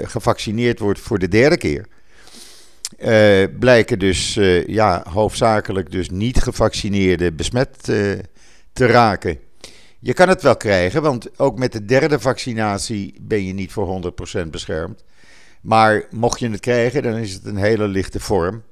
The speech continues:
En dat blijkt ook. Ik ken, eh, een aantal mensen die, eh, nu in quarantaine zitten en die eigenlijk helemaal geen last hebben. Maar ja, het virus is bij hun geconstateerd en hebben ze overgedragen gekregen van een van hun kinderen.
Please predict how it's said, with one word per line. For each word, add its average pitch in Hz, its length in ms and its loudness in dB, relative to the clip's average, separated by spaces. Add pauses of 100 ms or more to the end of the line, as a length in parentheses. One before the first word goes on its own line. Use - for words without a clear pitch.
(500)
En - 160 -10
dat 92 140 -2
blijkt 104 320 2
ook. 92 240 4
Ik 80 160 -8
ken, 82 380 -2
eh, 87 160 -2
een 85 140 -8
aantal 90 240 -4
mensen 92 380 -8
die, 82 520 -6
eh, - 120 -12
nu 92 260 -4
in 80 120 -8
quarantaine 85 560 0
zitten 87 340 0 (540)
en - 100 -12
die 82 120 -2
eigenlijk 92 400 0
helemaal 92 360 2
geen 85 200 -2
last 76 240 -2
hebben. 113 300 0
Maar 90 220 0 (140)
ja, 104 260 -10
het - 120 -16
virus 110 340 -4
is 101 120 -4
bij 92 120 -2
hun 85 260 -4
geconstateerd 85 840 -6 (560)
en 90 360 -4
hebben 95 260 0
ze 110 80 2
overgedragen 87 800 0
gekregen 82 680 -2
van 80 440 -4
een 78 220 -4
van 92 120 -4
hun 87 100 -4
kinderen. 127 400 0